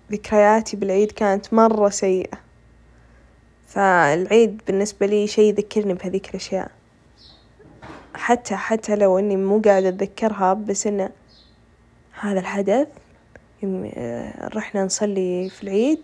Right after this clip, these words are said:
ورجعنا، آه، حسيت بذا الشعور. فلما يتكرر،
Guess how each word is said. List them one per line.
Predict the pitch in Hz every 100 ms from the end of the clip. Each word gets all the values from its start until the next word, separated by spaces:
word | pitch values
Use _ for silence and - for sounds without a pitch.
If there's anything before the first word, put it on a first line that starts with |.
| - -
ورجعنا، | 202 196 240 240 302 339
آه، | - - - _ _ _ _ -
حسيت | - - - - 233 226
بذا | 220 226
الشعور. | 202 - 202 240 294
فلما | - 214 190 - - - 220 214
يتكرر، | 214 - 262 269 254 240 330 349